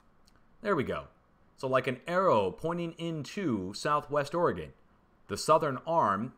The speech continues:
or the arrow pinnacle point of the Juan de Fuca fracture zone, points in.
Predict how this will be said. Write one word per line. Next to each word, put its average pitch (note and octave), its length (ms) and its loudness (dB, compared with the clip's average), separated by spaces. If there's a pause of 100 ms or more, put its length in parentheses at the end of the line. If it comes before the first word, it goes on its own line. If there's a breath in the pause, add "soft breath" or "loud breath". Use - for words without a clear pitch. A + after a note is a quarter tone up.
(140)
or G2 100 -4
the F2+ 120 -8 (100)
arrow C3+ 220 4
pinnacle C3+ 360 -4
point B2+ 380 -6 (400)
of G#2 140 -2
the G#2 80 0
Juan F#2+ 240 0
de F2+ 80 -6
Fuca F2 280 -6
fracture F3+ 380 -2
zone, D#2+ 260 -8 (300)
points D#3+ 300 -6
in. C#3 220 -8